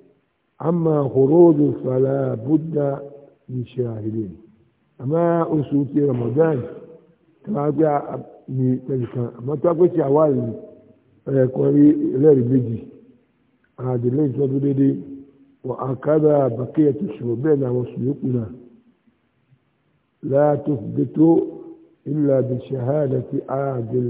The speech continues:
عادلين. Kò ní ti, a ní ti gbà wọlé, àti pẹ̀lú ìjẹ́rìí èèyàn méjì tí wọ́n dúró dédé. لأنه ثبت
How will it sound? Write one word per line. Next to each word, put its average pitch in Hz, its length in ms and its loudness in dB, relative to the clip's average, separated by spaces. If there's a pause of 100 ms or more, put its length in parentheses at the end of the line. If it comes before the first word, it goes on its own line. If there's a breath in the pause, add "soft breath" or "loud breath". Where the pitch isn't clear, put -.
(140)
عادلين. 120 600 -2 (1000)
Kò 190 80 -4
ní 165 180 0
ti, 147 140 -2 (160)
a 143 140 0
ní 143 100 0
ti 147 120 -2 (120)
gbà 127 220 -2
wọlé, 143 340 6 (720)
àti 123 320 -6
pẹ̀lú 139 280 -4 (200)
ìjẹ́rìí 156 500 4
èèyàn 131 200 4
méjì 127 280 2 (240)
tí - 140 -20
wọ́n 135 140 0
dúró 131 200 0
dédé. 131 280 2 (880)
لأنه 131 480 -2 (120)
ثبت 151 360 0